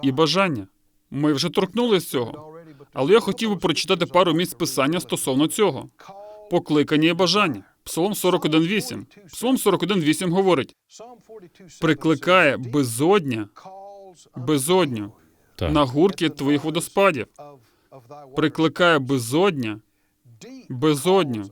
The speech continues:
Speaker 1: Я згадав записку Євангелія від Івана одинадцять двадцять вісім, де говориться: «Учитель тут і кличе тебе. Учитель тут. Він тут. Він прийшов». І остання фраза:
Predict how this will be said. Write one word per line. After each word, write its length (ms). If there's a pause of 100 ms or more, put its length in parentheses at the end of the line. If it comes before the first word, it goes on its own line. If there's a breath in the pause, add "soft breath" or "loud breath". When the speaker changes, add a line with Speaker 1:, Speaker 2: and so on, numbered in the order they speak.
(1500)
Speaker 1:
Я 200
згадав 280
записку 400
Євангелія 400
від 140
Івана 300
одинадцять 540
двадцять 380
вісім, 380 (380 soft breath)
де 120
говориться: 480 (340)
«Учитель 440
тут 320
і 60
кличе 320
тебе. 400 (640)
Учитель 400
тут. 360 (560)
Він 180
тут. 380 (500)
Він 240
прийшов». 580
І 100
остання 440
фраза: 520